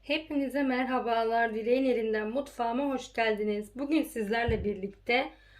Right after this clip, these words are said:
acuka yapmak istiyorum. Kahvaltılara, etlerin yanına kullanabileceğimiz güzel bir sos, güzel bir ekmek üstü. Sizlerle de paylaşmak istedim. Hemen böyle açtım. Gördüğünüz gibi burada üç yemek kaşığı tereyağı koydum.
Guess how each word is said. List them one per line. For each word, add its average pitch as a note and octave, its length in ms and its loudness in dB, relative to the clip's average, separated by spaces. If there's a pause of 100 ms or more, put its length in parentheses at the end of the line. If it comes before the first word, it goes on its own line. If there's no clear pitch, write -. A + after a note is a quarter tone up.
(160)
acuka C4+ 380 0
yapmak G#3+ 420 -2
istiyorum. A3 600 -4
Kahvaltılara, A#3+ 1000 0 (680)
etlerin B3+ 540 4
yanına A3+ 460 0
kullanabileceğimiz A#3+ 960 0
güzel A3 400 2
bir A3+ 120 -2
sos, A#3 460 -2
güzel A#3+ 380 2
bir A#3+ 140 2
ekmek A#3+ 400 -2
üstü. A#3 520 0 (480)
Sizlerle C4 520 4
de B3 120 4
paylaşmak A#3 600 0
istedim. A3+ 600 -4
Hemen A#3+ 360 0
böyle G#3 240 0
açtım. A3+ 600 -4 (800)
Gördüğünüz C#4+ 480 8
gibi B3+ 260 -4
burada B3+ 480 0 (300)
üç D#4 240 -2
yemek C4 300 2
kaşığı A3+ 400 0
tereyağı C#4+ 460 4
koydum. D#4 540 0